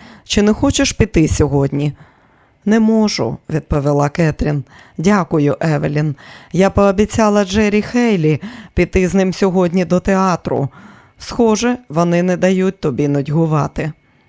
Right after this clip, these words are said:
«Гаразд, бажаю приємно провести час». Кетрін чула, як і ж-,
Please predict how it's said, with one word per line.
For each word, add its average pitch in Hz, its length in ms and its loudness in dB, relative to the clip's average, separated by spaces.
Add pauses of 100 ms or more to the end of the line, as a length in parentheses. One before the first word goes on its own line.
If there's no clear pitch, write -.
(200)
«Гаразд, 180 600 0 (140)
бажаю 170 480 0
приємно 170 500 0
провести 165 500 -4
час». 156 520 -6 (1160)
Кетрін 165 460 -2
чула, 220 480 -2 (180)
як 143 420 -6
і 170 60 -6
ж-, - 120 -8